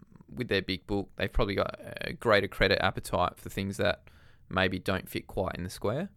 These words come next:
But if you're a, a pretty sort of vanilla client, you know, you're a P A Y G employee, been there for twelve months,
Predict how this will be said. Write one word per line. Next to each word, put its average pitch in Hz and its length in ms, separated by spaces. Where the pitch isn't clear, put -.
But - 100
if 131 120
you're 165 280
a, - 100
a 98 60
pretty 104 340
sort 95 240
of 92 60
vanilla 95 580
client, 113 420
you 87 60
know, 87 140
you're 98 300
a - 20
P - 320
A 92 120
Y 92 200
G 95 200
employee, 95 440
been 92 180
there 92 140
for - 100
twelve 90 320
months, 92 480